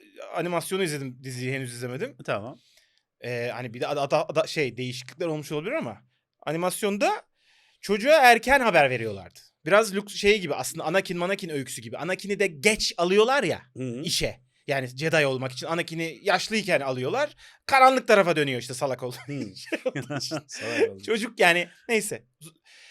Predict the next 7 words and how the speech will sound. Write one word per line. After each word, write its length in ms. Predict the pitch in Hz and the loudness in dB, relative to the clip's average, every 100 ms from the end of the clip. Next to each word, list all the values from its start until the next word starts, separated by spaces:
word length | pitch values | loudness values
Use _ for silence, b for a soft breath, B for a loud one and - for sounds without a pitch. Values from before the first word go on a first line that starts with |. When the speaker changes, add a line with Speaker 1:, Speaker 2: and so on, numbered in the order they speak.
| b b | b b
Speaker 1:
Bunda 340 | 151 214 254 349 | -4 0 2 6
da, 200 | 277 359 | 6 4
bunda 220 | 233 262 | 0 2
da 160 | 220 269 | 2 0
animasyonda 520 | 226 214 214 220 220 | 0 0 0 -2 0
böyleydi 280 | 214 208 165 | 2 2 2
yani. 420 | 143 143 190 339 | 0 0 -2 -8